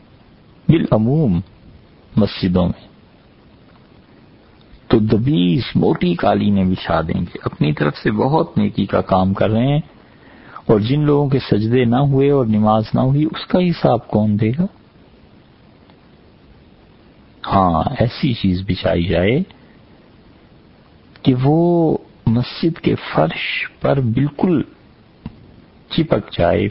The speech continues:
فٹ ہو جائے، اور آدمی کوئی بھی جب سجدہ کرے تو زمین کی سختی اسے محسوس ہو۔ یہ پانچواں فرض ہے۔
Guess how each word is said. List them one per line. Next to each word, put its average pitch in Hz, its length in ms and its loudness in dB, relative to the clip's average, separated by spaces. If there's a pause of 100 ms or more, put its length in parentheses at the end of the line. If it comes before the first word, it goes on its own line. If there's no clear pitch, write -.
(140)
فٹ - 320 -2
ہو 95 100 2
جائے، 90 360 0 (880)
اور - 220 2
آدمی 117 440 0 (100)
کوئی 180 200 2
بھی 127 160 0
جب 104 140 0 (140)
سجدہ 92 340 0 (100)
کرے 107 240 0 (400)
تو 110 100 0 (100)
زمین 104 320 2
کی 104 140 -2 (100)
سختی - 380 -4
اسے - 220 -2
محسوس 92 600 -2
ہو۔ 127 160 2 (800)
یہ 107 80 4 (140)
پانچواں 107 580 0 (120)
فرض - 240 -2 (140)
ہے۔ - 120 -4